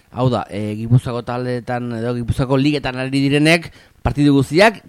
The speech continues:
Gipuzkoako zelaietan jokatu beharko dutela.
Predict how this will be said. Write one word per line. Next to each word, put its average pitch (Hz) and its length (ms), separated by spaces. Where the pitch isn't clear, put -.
Gipuzkoako 156 760
zelaietan 196 680
jokatu 202 380
beharko 113 340
dutela. 143 260